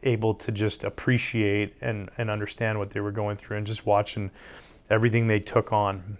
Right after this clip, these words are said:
You know, it, it's pretty amazing what, what they went through, you know, to be able to, to do all that and win and, um, yeah, pretty special.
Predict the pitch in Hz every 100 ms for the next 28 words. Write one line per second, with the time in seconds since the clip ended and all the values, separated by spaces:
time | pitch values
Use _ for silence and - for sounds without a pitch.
0 | - - - 98 101 98 120 - - -
1 | - - - - 131 - 190 156 120 120
2 | 104 101 98 101 120 104 - - 123 113
3 | 110 107 107 - 101 101 98 - 120 104
4 | 104 107 113 110 104 104 104 113 104 -
5 | - 117 117 117 110 104 107 101 107 107
6 | 110 110 110 104 104 - - - - -
7 | 101 98 95 92 - - - - 117 104
8 | - 127 - 107 104